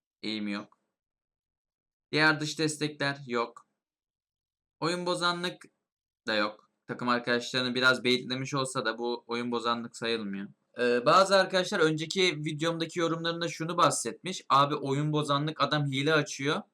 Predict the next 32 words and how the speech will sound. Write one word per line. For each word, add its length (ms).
Ee, 160
bu 80
da 120
bir 40
oyun 340
bozanlık 540
sayılmaz 580
mı?" 120
diye 160
sormuş. 360
Veya 260
bunu 340
aksini 380
iddia 340
eden 120
arkadaşlar 560
da 60
olmuş. 220
Arkadaşlar 500
oyun 300
bozanlık 580
demek 520
sizin 280
yanınıza 380
kafanıza 540
bomba 340
atmam, 420
molotof 440
atmam, 400
önünüze 440
flash 340
atmam. 420